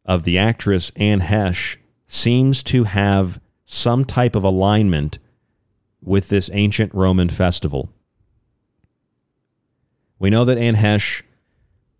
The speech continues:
just moments before driving into an apartment complex, nearly hitting a pedestrian and crashing her blue Mini Cooper into a home, which exploded in flames,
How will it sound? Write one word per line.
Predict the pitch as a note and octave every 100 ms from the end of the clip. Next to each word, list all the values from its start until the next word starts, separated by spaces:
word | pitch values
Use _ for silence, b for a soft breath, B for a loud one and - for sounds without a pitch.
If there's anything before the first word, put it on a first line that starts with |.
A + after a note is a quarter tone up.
| _
just | G#2+ G#2
moments | G#2 A#2 C#3+ B2+
before | G#2+ - G#2+
driving | F2+ G#2 G#2+ G#2 G2+
into | F#2+ G2 G2 -
an | F#2
apartment | E2 A2+ A#2 A2 G#2
complex, | G#2 G2+ G2 G2 F#2+ - - - _ _
nearly | - G#2+ C3+ C#3
hitting | G2+ A#2 A2+
a | G2
pedestrian | F2+ E2+ G2 - G2 F#2+ F2+ F2 - _ _ _ _ _ _ _ _ _ _ _ -
and | D#2+
crashing | A2+ A#2 - A2+
her | G2+ F#2+ F2+
blue | E2 F#2+ G2+
Mini | G2+ F#2+
Cooper | - F#2+ F2+ F2+
into | F2+ F2+ - F2+ F2
a | E2+
home, | D#2+ G2 G#2+ F2+ E2
which | E2+ - - -
exploded | F#2 - - - G2 G2
in | E2+ D#2
flames, | - G2 F#2+ F2+ E2 D2+ -